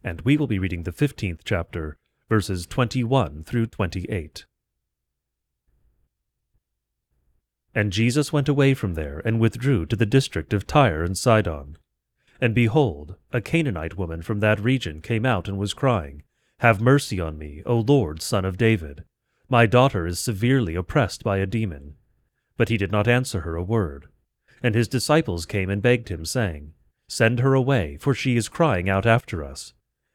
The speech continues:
He answered, "I was sent only to the lost sheep of the house of Israel." But she came and knelt before him, saying, "Lord, help me." And he answered,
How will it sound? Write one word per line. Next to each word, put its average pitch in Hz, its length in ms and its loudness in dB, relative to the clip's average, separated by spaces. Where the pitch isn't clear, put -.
He 117 200 2
answered, 85 480 0
"I 120 120 6
was 107 180 2
sent 120 220 0
only 135 300 0
to 104 80 -6
the 113 100 2
lost 107 260 4
sheep 135 300 -4
of 98 80 -4
the 117 100 2
house 87 260 -4
of 101 100 -2
Israel." 80 520 -4
But 120 160 2
she 131 180 0
came 104 380 0
and 101 100 0
knelt 90 220 -2
before 127 380 -2
him, 87 160 -6
saying, 76 500 -2
"Lord, 113 380 2
help 123 280 2
me." 71 280 -14
And 117 100 0
he 117 140 2
answered, 78 460 -2